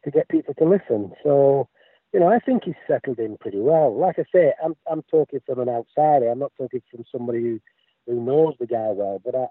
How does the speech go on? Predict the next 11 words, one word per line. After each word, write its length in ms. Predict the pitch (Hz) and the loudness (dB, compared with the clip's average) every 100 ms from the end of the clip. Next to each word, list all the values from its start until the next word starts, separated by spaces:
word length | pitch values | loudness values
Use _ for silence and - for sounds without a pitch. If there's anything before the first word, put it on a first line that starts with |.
| - | -10
I 40 | 127 | -8
do 140 | 143 | -2
appreciate, 720 | 139 - 135 127 - 120 117 107 _ _ _ _ _ _ _ | -2 -2 -8 -6 2 4 4 0 _ _ _ _ _ _ _
you 100 | 123 | -6
know, 340 | 113 113 117 - _ - | -4 -2 -2 -4 _ -14
his 100 | - - | -14 -14
strength 340 | - 135 127 - | 0 2 2 -2
of 80 | 117 | -4
character 460 | - 143 151 - 110 | 2 4 4 0 -4
when 320 | 110 113 117 | -2 0 0
you, 200 | 120 117 | 0 -2